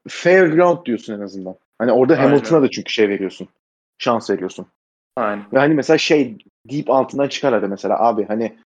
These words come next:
Speaker 1: e, işte bariyerlerde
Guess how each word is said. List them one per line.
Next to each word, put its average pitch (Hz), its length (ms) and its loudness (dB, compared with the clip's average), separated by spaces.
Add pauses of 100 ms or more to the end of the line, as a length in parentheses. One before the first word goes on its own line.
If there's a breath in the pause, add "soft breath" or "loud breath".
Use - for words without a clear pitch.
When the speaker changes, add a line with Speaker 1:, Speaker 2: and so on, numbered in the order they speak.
(220)
Speaker 1:
e, 107 60 -4 (1200)
işte - 180 -6 (320)
bariyerlerde 135 960 2